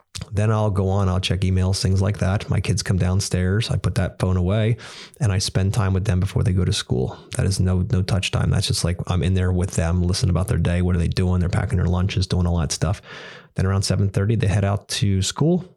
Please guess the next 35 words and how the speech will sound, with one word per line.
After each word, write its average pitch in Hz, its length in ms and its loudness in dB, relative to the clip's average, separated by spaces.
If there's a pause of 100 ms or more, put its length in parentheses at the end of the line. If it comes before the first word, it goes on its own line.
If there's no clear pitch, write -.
And 101 120 2
that's - 200 0
when 104 120 2
I 95 40 2
head 95 200 2
down 95 240 2
to - 160 -2
my 90 340 2
office 117 380 -2
area 110 260 2
where 90 260 0
I'll 90 140 0
do 95 340 0 (360)
more 131 160 2
meditation 90 640 0
for - 140 -2
about 90 160 2
another 90 280 2
thirty 92 300 0
minutes 87 300 0
or 92 40 0
so. 92 200 0
And 92 80 2
that's 117 180 -2
where 90 100 0
I 92 40 0
get 90 120 0
into 95 220 0
either, 95 320 0
either, 113 380 0 (400)
or 110 160 -2
much 120 240 0
more 107 360 2 (140)
visualization. 90 880 0 (480)
And 92 540 0